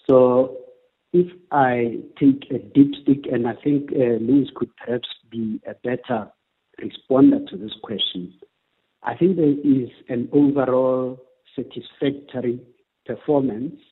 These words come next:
uh, by the teachers, and it's only because of effort and improvisation, uh,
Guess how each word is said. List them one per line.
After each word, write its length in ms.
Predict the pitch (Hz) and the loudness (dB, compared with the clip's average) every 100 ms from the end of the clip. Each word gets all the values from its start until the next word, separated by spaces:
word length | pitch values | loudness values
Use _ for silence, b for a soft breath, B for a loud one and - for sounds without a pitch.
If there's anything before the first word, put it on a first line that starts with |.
| _ - | _ -14
uh, 280 | 117 113 107 | -10 -10 -10
by 380 | 107 120 131 139 | -6 -2 0 0
the 140 | 120 - | -2 -8
teachers, 300 | 127 110 113 - - | -14 -12 -14 -10 -4
and 180 | 127 - | -2 -2
it's 240 | - - - | -6 -6 -2
only 240 | 160 170 | 0 0
because 500 | 139 139 - 131 120 - _ _ _ _ _ _ | -4 -10 -4 -2 -2 -6 _ _ _ _ _ _
of 240 | 127 117 117 - | -4 -4 -4 -8
effort 440 | 151 147 - 156 156 - - | -4 -4 -2 -2 -4 -16 -10
and 260 | 127 113 - | -8 -8 -6
improvisation, 1080 | 135 120 131 120 110 107 117 113 - 98 95 _ _ _ _ _ _ _ _ _ - | -6 -4 -6 -6 -6 -8 -8 -8 -12 -14 -18 _ _ _ _ _ _ _ _ _ -14
uh, 720 | 58 62 62 - - - | -12 -10 -12 -12 -14 -16